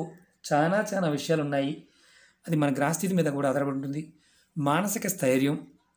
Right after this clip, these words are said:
మనసుని మనం ప్రేరేపించే విధానం బట్టి కొన్ని సందర్భాల్లో దేవతాశక్తులు మనకు అనుకూలంగా ఉంటాయి. ఏది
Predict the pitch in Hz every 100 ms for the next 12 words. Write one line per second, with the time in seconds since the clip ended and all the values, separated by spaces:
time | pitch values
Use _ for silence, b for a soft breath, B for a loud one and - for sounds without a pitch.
0 | _ - 143 143 185 196 165 135 - -
1 | b b 160 147 143 139 160 180 185 175
2 | 147 131 147 170 147 131 160 135 - -
3 | _ - 160 147 139 139 135 147 135 135
4 | 127 - B B - 127 165 208 214 165
5 | - 156 139 135 131 143 151 147 139 131
6 | 143 139 B B B B 165 202 233